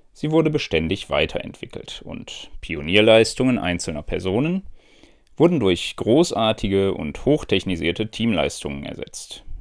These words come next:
wie der Betrieb des Überschalllinienflugzeugs Concorde.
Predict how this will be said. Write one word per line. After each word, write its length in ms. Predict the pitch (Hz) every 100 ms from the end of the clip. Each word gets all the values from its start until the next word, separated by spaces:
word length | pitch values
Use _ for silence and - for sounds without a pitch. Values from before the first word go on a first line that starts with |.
| -
wie 260 | 78 -
der 140 | - -
Betrieb 520 | - - 107 - -
des 220 | 95 -
Überschalllinienflugzeugs 1300 | - 135 - 123 117 135 131 123 - - - 120 117 -
Concorde. 460 | 131 - - -